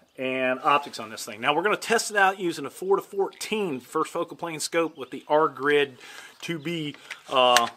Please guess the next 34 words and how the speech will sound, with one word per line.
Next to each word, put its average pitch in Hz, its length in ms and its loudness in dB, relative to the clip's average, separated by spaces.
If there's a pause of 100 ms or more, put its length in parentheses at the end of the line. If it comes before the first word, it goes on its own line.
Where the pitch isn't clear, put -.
(140)
B 160 140 -6
two 131 460 2 (140)
from 131 220 -2
Primary 143 500 4
Arms, 143 360 0
'cause 135 120 -4
I 160 60 2
wanna 202 180 2
just 165 280 -2
check - 280 2
to - 40 -16
see 160 280 -4
how 135 240 -4
accurate 143 380 0
it 107 80 -14
is. 127 300 -2 (320)
Using 175 260 -2
a 147 40 0
red 139 200 6
dot, 127 180 6
we're 131 60 -2
not 131 100 -4
gonna 123 100 -8
be 120 60 0
able 107 100 -4
to - 60 -8
see 120 340 -10
how 123 220 -2
accurate 117 380 -8 (120)
it 127 180 -6
truly 143 420 4
is. - 160 -14 (440)
But, 165 440 6 (300)
uh, 131 380 4